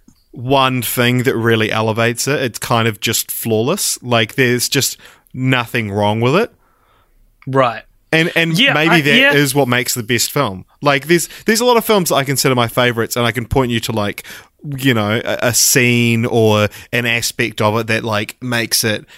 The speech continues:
Speaker 1: absolutely phenomenal.
Speaker 2: Hmm.
Speaker 1: But, l-, like,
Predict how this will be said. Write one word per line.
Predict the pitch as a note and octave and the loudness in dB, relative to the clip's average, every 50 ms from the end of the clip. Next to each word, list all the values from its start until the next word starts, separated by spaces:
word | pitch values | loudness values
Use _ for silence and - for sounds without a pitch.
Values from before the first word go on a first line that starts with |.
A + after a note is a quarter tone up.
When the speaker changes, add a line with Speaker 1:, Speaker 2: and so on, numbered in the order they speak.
| _ _ _ _ _ _ _ - | _ _ _ _ _ _ _ -2
Speaker 1:
absolutely | C3 B2+ A#2 A2 - - - B2+ A#2 A2+ A2 A2 A2+ G#2+ G#2 G2+ G2 G2 F#2+ | -2 -2 -2 0 -2 -2 0 0 -2 -2 -2 -2 -4 -4 -2 -2 -2 -2 -4
phenomenal. | - - - - C3 A#2+ A#2 A#2 A2 G#2+ G#2 A2 G#2 G2 F#2 - D#2 F#2 - - - - - _ _ _ _ _ _ _ _ - | -6 -4 -2 0 0 2 2 2 2 2 2 0 0 -2 -4 -6 -8 -10 -12 -14 -18 -20 -20 _ _ _ _ _ _ _ _ -18
Speaker 2:
Hmm. | - B2+ | -8 0
Speaker 1:
But, | A2+ D#3+ C#3 C3 A#2+ - - - - _ _ - | 2 4 4 4 2 -2 -6 -12 -14 _ _ -2
l-, | F3+ F#3 - | -2 0 0
like, | - E3+ D3 D3 C#3 C3 B2+ A#2+ - - - | -2 0 2 2 2 2 0 -2 -6 -14 -18